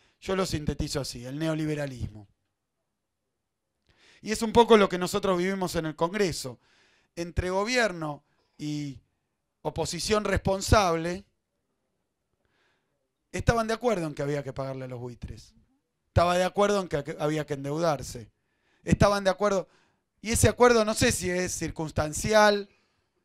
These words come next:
si es, este, digamos, oportunista, si es condicionado, o si es ideológico, de lo que hablaba hoy. Y la verdad importa tres velines. ¿Qué es? Porque es,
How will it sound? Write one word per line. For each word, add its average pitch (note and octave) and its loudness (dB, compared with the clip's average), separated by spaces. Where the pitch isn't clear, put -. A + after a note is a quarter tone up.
si - -6
es, E3+ -4
este, C#3 -4
digamos, D#3 -2
oportunista, E3+ 0
si - -4
es C#3+ -4
condicionado, F3 2
o E3 0
si G3 2
es - 2
ideológico, E3+ 2
de C#3+ -2
lo C#3+ -4
que - -2
hablaba F3+ 2
hoy. C#3 -2
Y G3+ -4
la G3 8
verdad G#3+ 8
importa G#3+ 0
tres G3 4
velines. C#3+ -6
¿Qué F3+ -2
es? - -8
Porque D#3+ -2
es, - -12